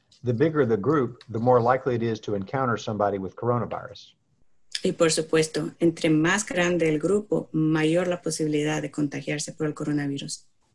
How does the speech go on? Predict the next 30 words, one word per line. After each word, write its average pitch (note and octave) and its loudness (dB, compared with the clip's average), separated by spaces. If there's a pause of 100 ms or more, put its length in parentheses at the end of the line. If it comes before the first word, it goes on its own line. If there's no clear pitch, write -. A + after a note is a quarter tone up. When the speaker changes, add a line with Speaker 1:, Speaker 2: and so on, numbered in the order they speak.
(600)
Speaker 1:
And C3+ 0
in C3+ 0
large C3 6
groups, D#3+ 0
a B2 -4
single B2+ 2
person B2 -2 (280)
can B2+ 2
infect A2+ -2 (300)
dozens, A#2 2
maybe B2 0
even A2 -4
hundreds G#2+ -4
of A2 -8
other G#2 -4
people. - -16 (920)
Speaker 2:
En F3+ 2
grandes B3 4
grupos, B3+ 2
una G#3+ 2
sola G3+ 0
persona E3+ 2
puede F#3+ 4
contagiar E3+ -2
docenas F3 0
o F3+ 2
incluso G3 2
centenas E3 0
de D#3+ -2
personas. - -6